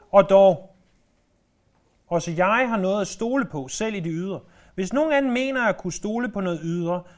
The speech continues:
så jeg, kan jeg det endnu mere. Omskåret på ottende dagen, israelit af fødsel, af Benjamins stamme, hebræer af hebræer, lovtro farisæer, ivrig forfølger af kirken og uangribelig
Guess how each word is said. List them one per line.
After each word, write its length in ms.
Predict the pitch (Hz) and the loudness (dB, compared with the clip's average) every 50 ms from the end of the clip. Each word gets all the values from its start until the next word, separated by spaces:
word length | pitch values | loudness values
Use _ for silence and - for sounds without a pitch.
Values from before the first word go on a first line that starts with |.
| _ | _
så 180 | - - - 185 | -18 -4 -2 0
jeg, 240 | 175 185 175 170 180 | 0 0 -2 -4 -6
kan 160 | - 185 170 | -6 -6 0
jeg 160 | 160 147 143 | 0 2 0
det 100 | 156 156 - - | 0 -2 -8 -6
endnu 260 | 196 202 202 214 214 | -4 -2 -2 -2 -2
mere. 300 | 180 139 120 110 104 104 104 - _ _ _ _ _ _ | -4 -4 -6 -8 -10 -12 -14 -18 _ _ _ _ _ _
Omskåret 540 | - 165 175 175 175 - - 185 175 165 - | -2 0 0 0 -2 -4 -2 0 0 0 -2
på 100 | - 143 - | -4 -4 2
ottende 320 | 156 170 180 170 190 180 | 2 2 2 2 -2 -4
dagen, 360 | 165 180 180 180 180 185 170 175 _ _ | -2 -2 -2 -2 -4 -6 -10 -14 _ _
israelit 540 | - 165 151 - - - 135 143 156 160 - - | -8 -8 -8 -8 -6 -6 -4 -4 -4 -6 -8 -12
af 60 | 123 | -20
fødsel, 400 | - - 139 135 123 - 160 170 - _ _ _ _ _ _ _ | -12 -8 -8 -8 -8 -10 -16 -16 -18 _ _ _ _ _ _ _
af 100 | - 147 | -6 -6
Benjamins 580 | - - 196 208 220 233 247 240 240 240 233 - | -2 0 0 0 2 0 0 0 0 -2 -2 -4
stamme, 480 | - - 165 143 135 127 131 151 165 156 | -4 0 0 0 0 0 -4 -6 -12 -14
hebræer 500 | - - 175 156 - 160 202 208 196 202 | -6 -6 -6 -6 2 2 4 4 6 4
af 140 | 202 190 170 | 4 2 2
hebræer, 520 | 170 190 - 156 143 131 120 113 123 135 135 | 0 -6 -4 -2 -2 -2 -2 -4 -6 -6 -6
lovtro 520 | 165 143 156 175 185 185 - - 202 185 | -2 2 2 2 2 2 -4 -8 -10 -10
farisæer, 640 | 170 - 185 175 180 180 180 - - 123 113 104 - - _ _ _ _ _ _ | -4 -4 -2 -2 -2 -4 -4 -8 -10 -10 -10 -12 -16 -18 _ _ _ _ _ _
ivrig 440 | 185 180 185 196 196 180 180 175 170 | -6 -4 -2 -2 -2 -2 -4 -6 -6
forfølger 580 | - 160 143 - - 180 175 175 160 160 156 | -6 -12 -12 -6 -2 -2 -2 -2 -2 -4 -4
af 120 | 135 117 - | -4 -6 -6
kirken 460 | - - 175 165 156 - 170 165 156 - | -8 -6 -4 -4 -4 -6 -12 -14 -14 -14
og 180 | - 139 131 160 | -16 -16 -12 -10
uangribelig 840 | 156 170 165 156 156 151 - 147 139 127 - 131 - 156 156 160 | -12 -10 -10 -10 -12 -12 -12 -12 -12 -12 -14 -16 -18 -18 -18 -18